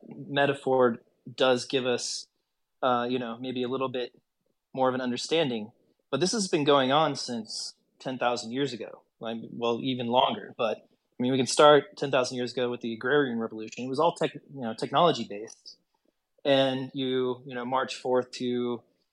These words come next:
the Industrial Revolution, the Information Age, and everything's just accelerating to the point where these exponentials, these doublings are happening, uh, within generations,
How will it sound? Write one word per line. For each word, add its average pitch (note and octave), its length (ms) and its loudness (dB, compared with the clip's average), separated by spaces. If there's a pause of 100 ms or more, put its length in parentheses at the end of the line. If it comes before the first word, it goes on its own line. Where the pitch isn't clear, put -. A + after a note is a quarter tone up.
(180)
the A2+ 320 0
Industrial E3 460 2
Revolution, D3 640 0
the A#2 80 -6
Information C#3 520 -4
Age, B2+ 540 -4 (340)
and B2+ 420 0 (320)
everything's D#3 460 2
just - 480 -2 (180)
accelerating C#3 920 2
to C#3 80 -6
the B2+ 80 -6
point C#3 340 -2
where B2 360 0 (480)
these C3 180 -2
exponentials, C#3+ 760 0
these A#2+ 160 -4
doublings C3+ 480 4
are A#2+ 80 -2
happening, A#2+ 680 -4 (520)
uh, A#2+ 440 2
within B2 640 -4 (340)
generations, D3 1120 -2